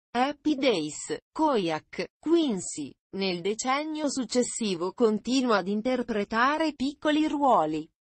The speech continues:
spesso legati a personaggi mafiosi,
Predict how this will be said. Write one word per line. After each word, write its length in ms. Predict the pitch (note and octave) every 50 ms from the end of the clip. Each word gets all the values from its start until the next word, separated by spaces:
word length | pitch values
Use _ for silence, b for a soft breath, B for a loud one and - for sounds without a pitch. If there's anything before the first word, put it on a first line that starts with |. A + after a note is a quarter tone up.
| _ _
spesso 640 | - - - - - G3 A#3 C4 - - - E4+
legati 540 | D#4+ C4 A3+ F#3+ E3 G#3 G#3 G#3+ G#3+ - A3
a 40 | G3+
personaggi 840 | - G3 G3 G3 - A#3+ A#3+ B3 B3+ D4 D#4+ E4 D4+ D4+ D4+ D#4+ D#4
mafiosi, 640 | D#4+ E4 D#4+ - - A3 D#3+ D3 D3 C3 - D3+ C#3